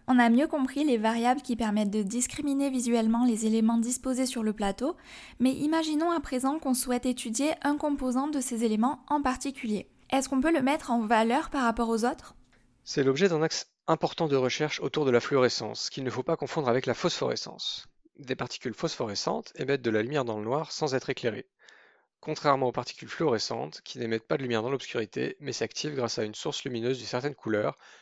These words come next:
Speaker 2: puis renvoient de la lumière d'une couleur légèrement différente. Pour cibler un composant en particulier d'une cellule, telle que la membrane,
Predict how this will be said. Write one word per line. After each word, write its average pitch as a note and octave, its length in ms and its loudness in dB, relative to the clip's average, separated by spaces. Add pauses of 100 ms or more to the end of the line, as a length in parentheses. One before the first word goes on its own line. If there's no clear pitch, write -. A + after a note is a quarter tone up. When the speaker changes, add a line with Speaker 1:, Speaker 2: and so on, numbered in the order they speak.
(180)
Speaker 2:
puis C3+ 140 0
renvoient A#2+ 220 2
de C3 100 0
la A2 100 4
lumière A2 320 -2
d'une A#2 140 -8
couleur B2+ 260 0
légèrement A#2 320 -2
différente. A#2 640 -10 (1000)
Pour - 120 -2
cibler C#3+ 240 -2
un C3 80 4
composant C#3 480 -2
en C3+ 60 -10
particulier C3+ 460 -6
d'une C#3+ 180 -10
cellule, A#2+ 560 -2
telle D3 160 -2
que C#3 100 -2
la A#2+ 80 4
membrane, G#2+ 480 -2